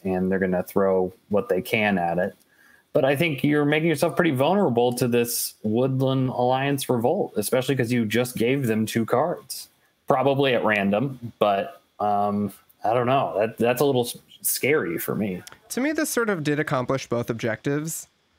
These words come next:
Speaker 2: of, like, approaching the center, b-, taking down the cats a peg, and still being able to build at the end of it all.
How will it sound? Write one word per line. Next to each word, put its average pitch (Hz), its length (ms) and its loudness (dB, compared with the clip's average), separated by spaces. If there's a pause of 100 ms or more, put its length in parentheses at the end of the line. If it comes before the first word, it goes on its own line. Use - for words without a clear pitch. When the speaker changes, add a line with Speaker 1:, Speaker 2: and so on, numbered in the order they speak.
(340)
Speaker 2:
of, 123 180 -4
like, 120 360 -4 (1400)
approaching 170 460 -2
the 196 100 -2
center, 127 600 -2 (600)
b-, 151 100 -2
taking 170 320 -2
down 185 300 -2
the 180 80 0
cats 127 320 -2
a 147 60 -2
peg, 123 380 -2 (1080)
and 156 240 0
still 156 200 -2
being 151 160 0
able 139 140 0
to 117 60 -2
build 123 380 -2
at 143 100 -2
the 151 100 0
end 160 120 0
of 160 80 -4
it 175 100 0
all. 185 260 -2